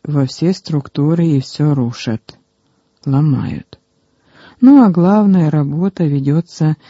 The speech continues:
на невидимом плане, которую делает центр. Космос требует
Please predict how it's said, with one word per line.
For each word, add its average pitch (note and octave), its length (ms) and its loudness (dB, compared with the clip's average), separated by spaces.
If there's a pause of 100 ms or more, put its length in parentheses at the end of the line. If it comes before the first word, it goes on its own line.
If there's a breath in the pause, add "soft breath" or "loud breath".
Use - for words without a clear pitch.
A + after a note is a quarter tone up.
(200 loud breath)
на E3 140 4
невидимом A2+ 680 0
плане, G#2 460 -4 (340 loud breath)
которую G#3 800 0
делает C#3+ 640 0 (120)
центр. F#2+ 560 -6 (1160)
Космос D#3 540 0
требует D3 560 -2